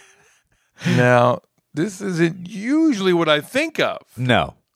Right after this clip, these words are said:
Speaker 2: Zombie apocalypse? Nope.
Speaker 1: Nope.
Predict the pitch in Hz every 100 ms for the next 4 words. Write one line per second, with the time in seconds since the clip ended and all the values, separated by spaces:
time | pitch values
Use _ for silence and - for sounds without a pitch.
0 | _ _ _ _ _ _ _ _ - 117
1 | 120 120 110 120 127 131 165 180 - -
2 | 95 104 - _ 139 127 131 151 196 -